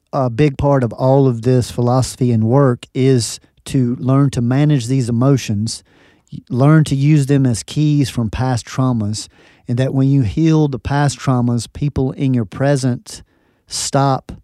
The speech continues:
doing things to activate those triggers because they're not there. So this is why, once again, the most loving thing we can do for our whole family is work on ourselves, work on our sensitivities, work on releasing our traumas,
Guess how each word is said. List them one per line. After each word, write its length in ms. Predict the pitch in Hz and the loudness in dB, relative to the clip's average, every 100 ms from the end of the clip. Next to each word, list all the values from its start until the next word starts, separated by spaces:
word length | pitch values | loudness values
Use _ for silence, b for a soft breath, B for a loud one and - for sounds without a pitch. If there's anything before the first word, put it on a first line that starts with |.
| _ _ _ - | _ _ _ -14
doing 600 | 104 135 147 139 131 120 | -2 2 4 4 2 -2
things 720 | 107 135 131 127 120 113 - - | -4 -4 0 0 -2 -4 -8 -10
to 120 | 123 | -8
activate 640 | 135 120 - 117 117 117 113 | -4 -4 -4 -4 -2 -4 -4
those 180 | 113 - | -6 -4
triggers 640 | - 127 107 98 92 - _ - | -2 -2 -2 -6 -8 -14 _ -12
because 360 | 101 110 107 | -6 -6 -6
they're 120 | 117 110 | -6 -6
not 200 | 101 - | -6 -6
there. 380 | 117 120 98 98 _ b b b b b b | -6 -4 -6 -12 _ b b b b b b
So 160 | - 135 | -4 2
this 180 | 139 123 | 2 2
is 80 | 120 | 2
why, 160 | 135 | 2
once 260 | 127 135 - | 4 2 0
again, 380 | 120 139 135 123 | 2 6 6 6
the 60 | |
most 200 | 127 120 | 4 2
loving 380 | 131 131 139 127 | 2 4 4 2
thing 260 | 135 135 131 | 2 4 4
we 120 | 123 | 2
can 160 | 123 | 0
do 240 | 120 135 120 | 2 2 2
for 180 | 123 117 | 0 0
our 80 | |
whole 220 | 104 131 113 | 0 0 0
family 440 | 131 131 120 113 | 0 2 0 -2
is 260 | - 117 101 | -4 -6 -2
work 280 | 123 120 | -4 -2
on 140 | 123 117 | -2 -2
ourselves, 800 | 101 - 139 131 98 87 - - b b b b | -4 -6 -6 -4 -6 -10 -18 -20 b b b b
work 220 | 135 135 | -2 0
on 140 | 139 131 | 2 0
our 60 | |
sensitivities, 1000 | 117 - 120 120 - 135 123 107 101 98 | 0 -2 -4 -4 -2 -2 -2 -4 -8 -10
work 260 | - 127 120 | -4 -4 0
on 140 | 135 | 0
releasing 560 | 127 123 135 123 127 117 | 0 0 0 -2 -2 -2
our 140 | 110 | -4
traumas, 720 | 104 131 123 113 95 92 - | -4 -4 -2 -2 -6 -8 -12